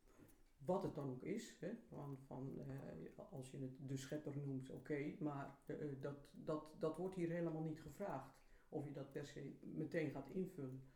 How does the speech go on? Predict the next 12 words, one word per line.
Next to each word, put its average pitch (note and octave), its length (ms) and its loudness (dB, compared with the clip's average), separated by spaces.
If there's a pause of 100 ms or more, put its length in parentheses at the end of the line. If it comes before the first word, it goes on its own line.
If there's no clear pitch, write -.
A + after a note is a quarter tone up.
(180)
Maar D3 180 0
wel D#3 580 6
is E3+ 180 4
het C#3 200 0
wezenlijk F#3+ 500 10
belangrijk D3+ 580 2 (420)
of D3+ 200 4 (180)
jij D#3+ 480 10 (300)
in G3+ 180 10
relatie D3 480 6
staat C3+ 340 -4
tot - 280 4